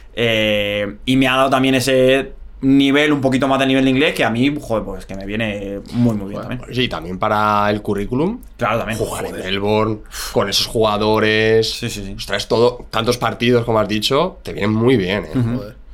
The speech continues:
Speaker 3: O sea,
Speaker 2: Y,
Speaker 3: es
Speaker 2: y teni-, y bueno, viendo a la misma pregunta que te he hecho antes, pero bueno, también por curiosidad, es que como son países tan diferentes, ¿el fútbol ahí en la primera división de Australia, como, en plan, es muy diferente también?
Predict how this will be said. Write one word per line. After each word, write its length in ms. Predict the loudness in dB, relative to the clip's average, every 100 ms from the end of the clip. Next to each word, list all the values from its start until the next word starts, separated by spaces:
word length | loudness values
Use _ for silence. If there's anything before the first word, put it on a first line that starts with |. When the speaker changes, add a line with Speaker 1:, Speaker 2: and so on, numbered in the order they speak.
| -18 -8
Speaker 3:
O 40 | -6
sea, 40 | -4 -6
Speaker 2:
Y, 20 | -6
Speaker 3:
es 360 | -8 -10 -10 -4
Speaker 2:
y 120 | -2
teni-, 200 | 0 0
y 100 | 0
bueno, 220 | 0 0
viendo 300 | 0 0 2
a 60 | 2
la 80 | 0
misma 260 | 0 0
pregunta 320 | 0 0 2
que 80 | 2
te 60 | 2
he 20 |
hecho 140 | 2
antes, 180 | 0 0
pero 160 | -2 -2
bueno, 200 | 0 -2
también 180 | -2 -2
por 100 | -4
curiosidad, 360 | -4 -2 -2
es 40 | -2
que 60 |
como 120 | -6
son 200 | -6 -6
países 200 | -2 -2
tan 140 | 0 -2
diferentes, 480 | -2 -2 -2 -2 -4
¿el 140 | -6
fútbol 320 | -2 0 2
ahí 160 | 4 2
en 240 | 2 0
la 100 | -2
primera 260 | -2 -2 0
división 420 | -2 -2 -4 -2
de 160 | -4 -4
Australia, 420 | -4 -6 -4 -4
como, 300 | -4 -6 -6
en 120 | -8
plan, 220 | -6 -4 -4
es 160 | -4
muy 360 | -2 0 0 0
diferente 400 | -2 -4 -4 -2
también? 380 | -4 -4 -8